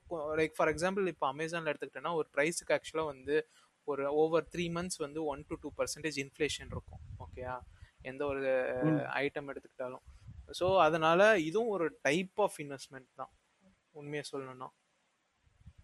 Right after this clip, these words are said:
Speaker 2: இன்ஃப்ளேஷன் வந்தா அது வந்து
Speaker 1: இல்ல, அந்த type of inflation இல்ல. Like நீ எந்த ஒரு குட் எடுத்தாலும், ஆ, Amazon-ல
Speaker 2: ஆ.
Speaker 1: பார்த்தனா
Speaker 2: அப்படி
Speaker 1: இப்ப
Speaker 2: பார்த்து
Speaker 1: இன்னைக்கு ஒரு பிரைஸ் இருக்குன்னா கரெக்டா த்ரீ மந்த்ஸ்க்கு அப்புறம் பார்த்தனா mostly அது வந்து அதோட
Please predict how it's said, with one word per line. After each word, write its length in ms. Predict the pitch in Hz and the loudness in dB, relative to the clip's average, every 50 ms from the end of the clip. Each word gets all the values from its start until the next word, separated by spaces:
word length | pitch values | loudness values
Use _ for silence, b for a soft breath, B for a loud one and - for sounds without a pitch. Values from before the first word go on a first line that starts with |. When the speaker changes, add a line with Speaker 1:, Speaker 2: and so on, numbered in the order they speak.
| - - - | -14 -4 0
Speaker 2:
இன்ஃப்ளேஷன் 640 | 139 156 - - 214 208 208 208 202 - 196 185 175 | 0 0 2 4 8 10 10 10 8 8 6 8 8
வந்தா 320 | 165 170 170 185 185 180 | 8 6 8 10 10 10
அது 180 | 165 151 147 139 | 10 10 8 6
வந்து 260 | 139 139 143 160 165 160 151 135 127 123 120 117 117 117 - | 4 2 4 4 6 6 6 6 6 4 4 2 0 0 4
Speaker 1:
இல்ல, 180 | 165 196 208 156 | 8 8 8 8
அந்த 300 | 131 151 185 202 226 226 | 8 4 6 8 8 10
type 200 | 233 240 226 240 | 10 8 6 6
of 100 | 220 - | 2 2
inflation 440 | 190 165 - 175 160 135 - 143 | 0 -4 0 -2 -2 0 0 -2
இல்ல. 280 | 127 127 151 220 302 262 | 0 4 6 8 8 10
Like 320 | 180 160 139 - - - - _ _ _ - _ - | 8 8 6 4 -2 -8 -8 _ _ _ -20 _ -18
நீ 380 | - 143 139 139 139 135 135 135 | -12 -8 -6 -4 -4 -4 -2 -2
எந்த 220 | 139 147 165 202 | -2 0 4 4
ஒரு 200 | 214 208 180 151 | 4 4 4 2
குட் 200 | 156 185 175 180 | -2 -4 4 4
எடுத்தாலும், 540 | 208 185 - - 156 143 143 180 226 311 - B B B B B B B - | 4 4 6 4 4 4 6 4 2 0 -2 B B B B B B B 4
ஆ, 360 | 156 151 151 147 147 143 135 143 | 6 8 10 10 10 8 6 6
Amazon-ல 400 | 175 190 196 202 202 185 175 147 | 4 2 4 4 2 4 4 4
Speaker 2:
ஆ. 120 | 143 151 | 4 4
Speaker 1:
பார்த்தனா 240 | 147 - 139 139 160 | 4 4 2 2 2
Speaker 2:
அப்படி 220 | 196 247 240 175 | 2 2 2 4
Speaker 1:
இப்ப 280 | 208 240 233 - 202 202 | 4 4 6 8 6 6
Speaker 2:
பார்த்து 160 | 190 160 185 | 6 8 6
Speaker 1:
இன்னைக்கு 320 | 165 151 143 247 - 233 | 8 8 8 8 10 8
ஒரு 120 | 214 196 - | 8 8 8
பிரைஸ் 340 | - 185 196 220 - - 214 | 8 8 8 8 8 6 4
இருக்குன்னா 400 | 196 - 165 156 180 233 302 330 b b b b b _ | 4 2 0 4 6 6 6 4 b b b b b _
கரெக்டா 400 | - 190 180 180 - - 247 262 262 - 196 | 4 4 4 4 4 6 6 6 6 6 2
த்ரீ 120 | 208 220 | 2 2
மந்த்ஸ்க்கு 360 | 208 214 226 233 - - 170 | 4 2 0 -2 2 2 2
அப்புறம் 200 | 165 202 208 185 | 2 2 2 4
பார்த்தனா 280 | 180 160 - 165 190 233 247 190 170 165 | 4 4 4 4 2 2 2 0 -4 -4
mostly 340 | 170 185 208 202 - - 233 | -2 -2 -2 -2 -2 2 6
அது 200 | 247 226 190 180 | 6 6 6 4
வந்து 260 | 160 156 175 214 226 | 0 -2 0 2 4
அதோட 340 | 196 147 156 156 156 170 160 | 6 6 6 4 4 2 2